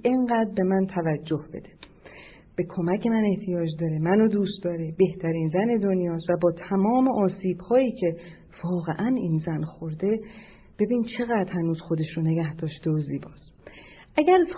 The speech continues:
خانومی هستید که در همون مهمونی دارید این مسائل رو نگاه می‌کنید، قاعدتاً شما هم یه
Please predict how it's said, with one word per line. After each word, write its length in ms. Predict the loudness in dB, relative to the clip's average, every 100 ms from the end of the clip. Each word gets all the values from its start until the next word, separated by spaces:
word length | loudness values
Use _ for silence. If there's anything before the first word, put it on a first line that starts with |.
| -4
خانومی 480 | 2 6 8 8 6
هستید 600 | 4 0 -2 0 0 0
که 80 | 0
در 180 | 2 0
همون 500 | 0 6 8 10 10
مهمونی 640 | 8 6 4 4 6 6
دارید 360 | 6 4 2 0
این 180 | 2 4
مسائل 400 | 2 0 -2 -2
رو 100 | -2
نگاه 400 | -2 -2 -4 -4
می‌کنید، 600 | -6 -6 -6 -4 -4 -8 -14 -10 2
قاعدتاً 460 | 4 4 4 4 2
شما 280 | 0 2 2
هم 80 | 4
یه 120 | 2